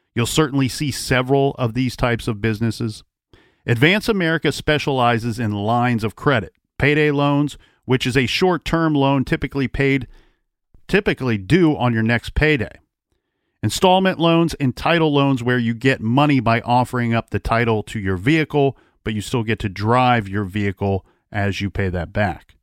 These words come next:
And I don't know about today, but back in two thousand and thirteen, some of these locations offered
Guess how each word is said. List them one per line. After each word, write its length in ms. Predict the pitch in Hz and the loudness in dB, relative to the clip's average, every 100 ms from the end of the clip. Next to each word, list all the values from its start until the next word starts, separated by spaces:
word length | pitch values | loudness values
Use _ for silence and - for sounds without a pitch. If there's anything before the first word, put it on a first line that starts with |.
| _ _ _ _ _ _ | _ _ _ _ _ _
And 120 | 117 | 0
I 80 | 120 | 2
don't 220 | 147 214 | 4 2
know 220 | 196 196 160 | 2 0 0
about 380 | 135 156 147 | 2 2 2
today, 460 | - 131 135 135 110 | 0 0 2 2 2
but 180 | 98 107 | 0 0
back 220 | 127 139 | 0 0
in 80 | 139 | 0
two 160 | - | 0
thousand 320 | 139 135 120 117 | 0 2 0 -2
and 100 | 107 | 0
thirteen, 640 | 135 117 - 160 147 117 _ _ _ _ | -2 -2 -2 2 2 0 _ _ _ _
some 520 | - - 175 208 214 175 | -14 0 2 4 2 2
of 160 | 147 127 | 0 2
these 240 | 123 117 | 0 2
locations 680 | 120 113 - 107 104 110 104 - | 2 0 0 -2 0 -2 -2 -4
offered 520 | 123 117 - 110 | -2 -2 -2 -4